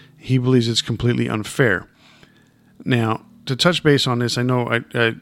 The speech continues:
I forgot to mention it to you earlier about this article. This article touches upon the fact that streaming services take advantage of musicians and artists.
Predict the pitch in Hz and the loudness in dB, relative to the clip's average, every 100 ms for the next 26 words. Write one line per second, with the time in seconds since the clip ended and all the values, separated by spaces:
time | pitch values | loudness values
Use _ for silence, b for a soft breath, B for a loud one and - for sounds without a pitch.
0 | - - - 101 110 - - 120 117 117 | -16 -20 -12 -8 -8 -6 -4 0 0 0
1 | 113 113 117 104 113 117 107 101 - - | -2 0 -2 -2 -4 -4 -4 -8 -16 -20
2 | - 131 120 110 104 101 107 139 117 107 | -2 2 2 2 2 0 2 2 0 -2
3 | 127 247 247 233 160 131 - 156 156 139 | 2 4 4 2 0 -4 0 0 0 -4
4 | 120 - 131 120 - 127 120 _ b b | -4 -2 -4 -6 -4 -4 -4 _ b b
5 | b b _ 120 120 113 - _ _ _ | b b _ -2 0 0 -4 _ _ _
6 | _ _ - - 180 180 147 143 131 127 | _ _ -6 2 4 6 4 4 4 2
7 | 131 120 - 131 127 110 117 110 110 110 | 2 0 2 2 2 0 0 0 0 -2
8 | 107 104 110 - 107 101 101 101 - - | 0 0 2 2 0 -2 -2 -2 -2 -2
9 | - | -2